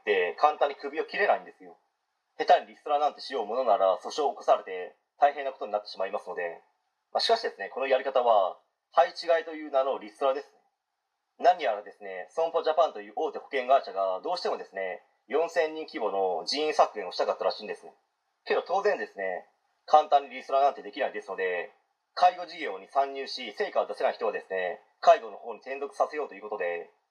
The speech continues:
まあ、そういった仕組みを作ったんですね。まあ、やっぱり損保ジャパンというですね、大手保険会社に新卒で入った人たちは、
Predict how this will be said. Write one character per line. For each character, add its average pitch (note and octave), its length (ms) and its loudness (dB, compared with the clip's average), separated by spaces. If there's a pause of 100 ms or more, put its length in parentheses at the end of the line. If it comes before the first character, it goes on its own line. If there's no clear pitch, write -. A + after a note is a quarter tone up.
(120)
ま - 80 -4
あ、 - 20 -6
そ F3+ 100 -2
う - 20 -2
い F3 40 -6
っ - 40 -4
た E3+ 60 0
仕 - 100 -4
組 E3 120 -10
み E3 60 0
を - 60 -4
作 - 140 -14
っ - 20 -20
た - 120 2
ん - 40 -2
で - 80 -10
す - 100 -20
ね。 - 60 -20 (540)
ま C3+ 80 6
あ、 - 20 4
や B2+ 100 6
っ - 60 -6
ぱ G3 80 2
り E3 100 -4
損 D3+ 140 -6
保 C#3+ 80 -10
ジ D#3 80 0
ャ D3 40 -2
パ D#3 120 6
ン - 40 -8
と - 80 -12
い G#2 60 -10
う G2 40 -10
で F2+ 100 -10
す - 80 -16
ね、 F#2 400 -4
大 D#3+ 160 0
手 D#3 80 -4
保 - 80 -12
険 C#3 180 -2
会 C#3 160 8
社 G#2+ 120 -8
に G2+ 120 -14
新 C#3 220 -12
卒 C3+ 160 -4
で C3+ 80 2
入 D3+ 120 2
っ - 40 -8
た - 60 -8
人 A2+ 120 -4
た G#2+ 80 0
ち - 120 -14
は、 F#2 360 2